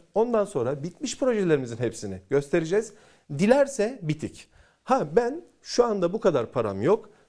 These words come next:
Ben topraktan bir projeye girmek istiyorum. Ben bekleyebilirim. Sorun değil diyen izleyicilerimiz de var. Onları da yeni projemize götüreceğiz.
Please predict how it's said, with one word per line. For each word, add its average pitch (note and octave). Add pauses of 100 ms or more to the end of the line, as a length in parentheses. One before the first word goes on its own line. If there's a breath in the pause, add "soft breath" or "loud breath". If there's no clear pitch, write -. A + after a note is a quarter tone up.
Ben F#3+
topraktan C4
bir B3+
projeye E3+
girmek A#2
istiyorum. E3
Ben F#3
bekleyebilirim. F3
Sorun D#3
değil B2+
diyen E3
izleyicilerimiz G3
de G#2+
var. D#3 (420 loud breath)
Onları A3+
da F3+ (260 soft breath)
yeni B3
projemize B2+
götüreceğiz. E3+